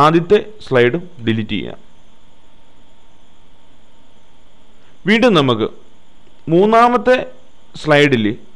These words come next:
ഏറ്റവും അവസാനത്തെ ഒബ്ജക്റ്റ് ഡിലീറ്റ് ചെയ്യുന്നു, അതുപോലെ തന്നെ മുകളിലുള്ള രണ്ട് ഒബ്ജക്റ്റുകളും ഡിലീറ്റ് ചെയ്യാം. നാലാമത്തെ സ്ലൈഡിൽ നമുക്ക്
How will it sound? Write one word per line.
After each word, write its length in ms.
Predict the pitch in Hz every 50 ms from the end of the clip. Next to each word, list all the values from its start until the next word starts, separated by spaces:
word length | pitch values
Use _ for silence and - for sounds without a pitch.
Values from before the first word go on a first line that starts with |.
| - - - - - - - - - - - - - - - - - - 156
ഏറ്റവും 220 | 175 180 196 175 165
അവസാനത്തെ 480 | 165 170 165 190 185 185 190 185 185 196 175 147
ഒബ്ജക്റ്റ് 340 | 139 135 143 139 135 139 139 135
ഡിലീറ്റ് 300 | 127 127 127 123 120 131 127
ചെയ്യുന്നു, 240 | 123 123 135 165 185 - - - - - - - - - -
അതുപോലെ 260 | 135 131 139 147 143 139
തന്നെ 160 | 139 143 156 175 180 - - - - - - - - - - - - - - - - - - - - - - - -
മുകളിലുള്ള 460 | 156 165 165 165 160 156 147 143 143 170 - - - - - - - - - 143 143
രണ്ട് 260 | 147 147 151 151 147 151 - - - - - - - - - - - - - - 135
ഒബ്ജക്റ്റുകളും 560 | 131 127 131 131 120 127 135 135 143 185 190 - - - - - - - - - - - - - - - - - - 151
ഡിലീറ്റ് 320 | 160 165 160 160 127 123
ചെയ്യാം. 240 | 110 90 65 50 - - - - - - - - - - - - - - - - - - - - - - - - - - - - - - - 151
നാലാമത്തെ 440 | 151 156 165 170 170 170 151 160 165 -
സ്ലൈഡിൽ 340 | 147 139 135 135 135 139 143 139 - - - - - 127
നമുക്ക് 240 | 135 135 131 143